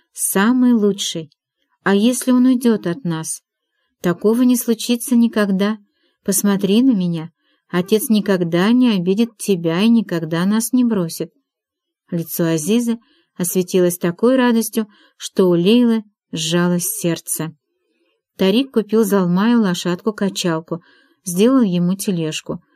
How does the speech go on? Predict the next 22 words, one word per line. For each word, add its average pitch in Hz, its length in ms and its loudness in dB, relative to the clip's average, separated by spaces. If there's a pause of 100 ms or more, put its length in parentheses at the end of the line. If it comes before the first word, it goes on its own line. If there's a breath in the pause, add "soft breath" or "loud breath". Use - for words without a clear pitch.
(360)
В - 80 -20
тюрьме 202 460 2
он 214 140 2
научился 214 540 -2
вырезать 190 440 0
из 180 120 -2
бумаги 185 420 0
зверей 180 600 0 (400)
и 190 100 -6
теперь 202 380 0
сворачивал, 208 800 -2 (460 soft breath)
перегибал 190 680 2 (340)
и 277 100 2
разрезал 190 560 2
бесчисленные 190 760 0
листы 175 360 -2
бумаги, 190 540 0 (340 soft breath)
из 185 160 -4
которых 196 540 0
получались 196 720 0
львы, 175 440 0
кенгуру, 175 760 -2